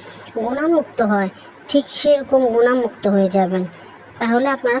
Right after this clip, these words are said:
ফজর নামাজের পর ইনশাল্লাহ পড়বেন। তাহলে দেখবেন আপনারা এরকম একদম নিজেকে নিষ্পাপ, মাসুম হিসেবে আল্লাহর দরবারে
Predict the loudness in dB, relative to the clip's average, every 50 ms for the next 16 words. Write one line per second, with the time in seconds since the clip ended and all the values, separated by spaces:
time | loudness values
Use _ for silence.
0 | -4 -4 -4 -4 -2 -2 -4 -2 -2 -2 -2 -2 -2 -4 -6 -10 -10 -6 -4 -4
1 | -2 0 -2 -2 -2 -4 -4 -4 -2 -2 -2 -4 -4 -8 -12 -20 -20 -20 -20 -20
2 | -8 -4 -2 -2 0 -2 0 0 -2 -2 -2 -4 -6 -8 -14 -10 -8 -6 -6 -4
3 | -4 -2 -2 -2 -2 -2 -6 -6 -4 -2 -2 -2 -2 -4 -8 -18 -20 -20 -20 -20
4 | -20 -20 -20 -16 -10 -8 -8 -8 -6 -6 -4 -2 -2 -2 -2 0 0 -2 -2 -2
5 | -2 -2 -2 -2 -6 -10 -14 -8 -6 -4 -4 -2 0 0 0 2 2 2 2 2
6 | 2 -2 -2 -2 -2 -2 0 -2 -2 -4 -6 -6 -6 -4 -4 -4 -6 -8 -10 -20
7 | -20 -10 -4 -2 -2 -2 -2 -6 0 2 2 2 2 0 -4 -16 -20 -20 -20 -20
8 | -20 -20 -12 -10 -8 -4 -2 0 2 2 2 2 0 0 0 -2 -2 -2 -4 -4
9 | -2 -2 -2 -2 -2 -2 -2 0 2 0 0